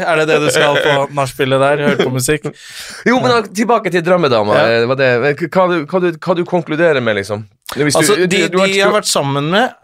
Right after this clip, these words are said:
Speaker 1: har vært n-, eh, de fleste av dem, de som jeg har likt aller best.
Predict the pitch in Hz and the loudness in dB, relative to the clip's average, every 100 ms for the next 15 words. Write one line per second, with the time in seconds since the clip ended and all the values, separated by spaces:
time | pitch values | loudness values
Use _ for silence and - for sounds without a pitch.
0 | - - 156 190 170 156 _ - - 170 | -6 -2 0 0 -2 -4 _ -18 -8 -4
1 | 170 - - 170 160 165 165 - 180 123 | -2 -4 -4 -4 -2 -4 -6 -2 0 0
2 | - - 120 147 143 135 156 151 147 139 | -2 -4 0 0 0 -2 0 -2 -2 -2
3 | 139 131 147 175 - - | 0 0 0 0 -2 -8